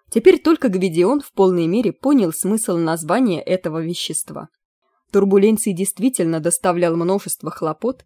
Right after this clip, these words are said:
и был ужасен. Он тянулся за лордом Бассетом повсюду, и не просто, а с чавканьем. Когда, наконец, Морган Апкеррик поймал мечущегося по кухне лорда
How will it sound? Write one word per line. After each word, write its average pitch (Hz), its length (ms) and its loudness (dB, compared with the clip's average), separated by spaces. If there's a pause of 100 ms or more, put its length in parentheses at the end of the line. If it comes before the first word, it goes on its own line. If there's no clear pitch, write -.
(120)
и 196 100 -2
был 165 240 -2
ужасен. 160 500 -10 (640)
Он 208 160 6
тянулся 269 460 4
за 196 160 4
лордом 190 400 2
Бассетом 196 480 -2
повсюду, 170 580 -6 (220)
и 208 140 0
не 175 120 2
просто, - 480 -4 (240)
а 202 120 -2
с - 60 -10
чавканьем. 160 680 -10 (520)
Когда, 190 300 4
наконец, 185 480 0
Морган 190 400 0
Апкеррик 190 560 -2
поймал 190 420 0
мечущегося 170 800 -4
по 165 140 -2
кухне 170 380 -8
лорда 185 360 -4